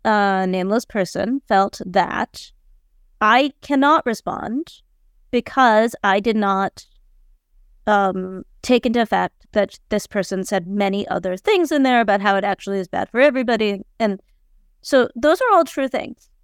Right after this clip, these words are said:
But it turns out it's a, it's a sort of astonishing thing. And I don't know if everybody who goes to medical school knows this,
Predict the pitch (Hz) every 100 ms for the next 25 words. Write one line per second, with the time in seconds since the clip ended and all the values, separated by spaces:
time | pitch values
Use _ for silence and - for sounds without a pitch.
0 | _ 254 277 - 415 415 508 285 247 381
1 | - 262 254 247 262 - 349 359 - 277
2 | 262 277 240 233 220 208 196 220 233 220
3 | 208 202 - 190 208 196 196 202 185 185
4 | 185 190 185 - _ - 220 202 202 196
5 | - 196 190 262 339 285 185 170